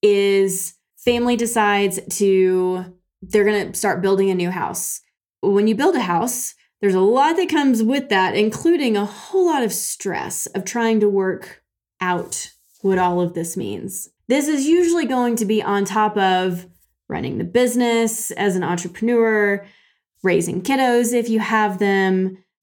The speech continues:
being a good partner, being a philanthropist, all of the other hats that you wear. We just added another one on top. So in this example of an administrative family office,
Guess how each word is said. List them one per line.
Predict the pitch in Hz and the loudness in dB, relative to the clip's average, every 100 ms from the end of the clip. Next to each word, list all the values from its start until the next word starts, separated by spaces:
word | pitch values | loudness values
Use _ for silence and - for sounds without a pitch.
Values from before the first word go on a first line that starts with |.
| _ | _
being | - 214 208 | 2 2 2
a | 185 | 0
good | 180 185 160 165 180 - _ _ | 0 0 0 -2 -6 -10 _ _
partner, | - - 269 - 247 240 226 220 214 - _ _ | -10 -2 0 0 0 0 2 0 -2 -10 _ _
being | 214 208 196 190 180 175 160 | 0 2 2 0 -2 -2 -4
a | 151 | -6
philanthropist, | 175 - 240 302 294 262 269 - - _ | -8 -4 -2 0 -2 0 0 -2 -6 _
all | 269 294 339 370 | 0 2 2 0
of | 339 | 0
the | 285 | -2
other | 262 233 | 0 0
hats | 202 208 196 196 | -2 -4 -4 -2
that | 202 | -2
you | 190 190 | 0 -2
wear. | 185 175 - 180 - _ _ | 0 -2 -4 -8 -12 _ _
We | 226 339 | 0 2
just | 339 339 | 2 -2
added | 294 254 233 208 | 0 0 2 2
another | 202 202 196 | 2 2 0
one | 180 170 | 0 -2
on | 165 - | -4 -6
top. | - - - _ _ | -8 -8 -10 _ _
So | - 269 247 214 214 - _ _ _ _ - | -2 0 2 0 -2 -12 _ _ _ _ -2
in | 262 254 | 2 2
this | 294 294 | 2 0
example | 208 233 226 214 190 190 190 190 - | 0 2 2 2 2 2 0 -4 -2
of | 208 202 | 0 2
an | 196 | 2
administrative | 196 208 240 233 226 202 185 185 | 2 2 2 2 0 0 0 0
family | 185 180 180 180 | -2 -2 0 0
office, | 175 175 175 170 175 | 0 -2 -2 -4 -6